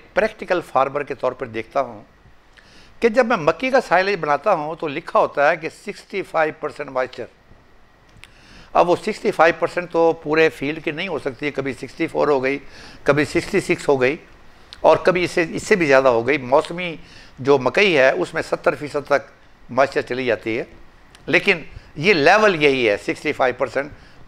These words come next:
औसत वाला लेवल है। अब जब आपने छली ले ली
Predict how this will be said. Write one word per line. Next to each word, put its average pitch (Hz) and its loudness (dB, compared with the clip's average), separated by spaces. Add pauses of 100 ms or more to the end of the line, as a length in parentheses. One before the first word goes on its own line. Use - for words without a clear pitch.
औसत 147 2
वाला 120 2
लेवल 90 -4
है। - -20 (880)
अब 180 0
जब 254 4
आपने 208 4
छली 214 -2
ले 151 4
ली 131 -2